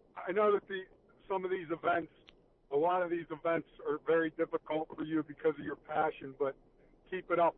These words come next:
please, because like I said, um, can't listen every day.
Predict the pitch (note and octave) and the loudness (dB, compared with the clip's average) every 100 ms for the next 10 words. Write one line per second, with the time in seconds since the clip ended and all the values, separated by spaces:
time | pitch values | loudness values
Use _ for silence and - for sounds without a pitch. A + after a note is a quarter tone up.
0 | - E3 D#3 C3+ - C3+ D3 C#3 C#3+ C#3+ | -2 0 2 0 -10 -12 -4 -2 0 -2
1 | C3+ - D#3+ C#3 - - - - - C3+ | -2 -2 0 0 -2 -12 -20 -20 -14 -6
2 | B2 A#2+ - _ _ E3 E3+ E3 D#3+ D#3+ | -6 -6 -14 _ _ -4 -2 0 -2 0
3 | D3+ D#3+ D#3+ D#3 D3+ D3 | 0 0 0 -2 -2 -2